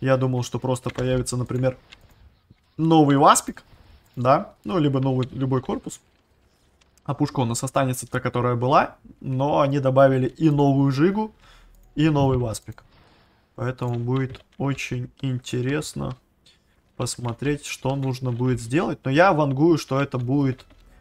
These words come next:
определённый, эм, специальный ивент. Э, возможно, даже, м, без доната нельзя будет это получить, да, ну, это, наверное, даже скорее всего,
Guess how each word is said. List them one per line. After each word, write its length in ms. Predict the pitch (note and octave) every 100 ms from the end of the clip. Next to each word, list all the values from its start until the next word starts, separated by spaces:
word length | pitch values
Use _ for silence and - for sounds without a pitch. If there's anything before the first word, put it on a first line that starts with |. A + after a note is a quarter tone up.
| -
определённый, 1500 | - C3+ C#3+ C#3 C3 C#3 C#3+ E3+ F#3+ F#3 F3 E3+ D#3+ C#3+ C#3 -
эм, 680 | - C3+ C3 C3 B2+ B2 - _ _ -
специальный 1500 | - - - D#3+ - - D#3+ D#3+ D3+ C#3+ C3+ B2+ A#2+ A2+ - -
ивент. 440 | C#3+ B2 F#3 - - _ _ _ _ - - - - - - - - _
Э, 540 | C3 B2+ B2+ B2 A#2+ A#2+ -
возможно, 520 | C#3 D3+ G3 F#3 C#3+
даже, 440 | B2+ C3+ B2+ B2+
м, 880 | B2+ B2 B2 A#2+ A#2 A#2 A#2 A2+ A2+ -
без 320 | A#2+ B2 B2+
доната 480 | A#2 C3 C3 B2 A#2
нельзя 360 | A#2 A2 C3 G#3+
будет 260 | B3+ B3
это 180 | - G#3+
получить, 600 | G#3+ G3 G3 - G3+ - -
да, 240 | B2+ C#3+
ну, 140 | D#3 D3+
это, 180 | C3
наверное, 240 | C3+ C3 A#2+
даже 140 | A#2
скорее 340 | - C3+ C3 A#2
всего, 380 | - C3+ G#3+